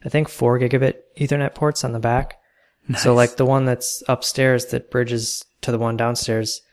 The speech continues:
Speaker 1: I use to connect my, the Raspberry Pi, the printer, and something else that, like, you know, just devices that only have Ethernet.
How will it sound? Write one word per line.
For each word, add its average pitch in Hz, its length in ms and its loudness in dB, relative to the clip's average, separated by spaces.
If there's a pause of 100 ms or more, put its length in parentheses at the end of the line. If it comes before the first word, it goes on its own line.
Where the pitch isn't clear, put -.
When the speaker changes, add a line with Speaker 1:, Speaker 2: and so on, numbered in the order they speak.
(300)
Speaker 1:
I 117 120 -2
use 117 320 2
to - 120 -6
connect - 520 -8
my, 110 520 -2 (540)
the 117 120 0
Raspberry 117 460 2
Pi, 120 680 0 (380)
the 110 360 -2
printer, 120 680 0 (720)
and 110 360 -4
something 117 320 -2
else 113 360 0
that, - 180 0
like, 113 220 0 (140)
you 131 80 -2
know, 110 240 -2
just - 260 -4
devices 107 440 0
that - 120 0
only 110 220 0
have 107 120 -2
Ethernet. 117 440 -2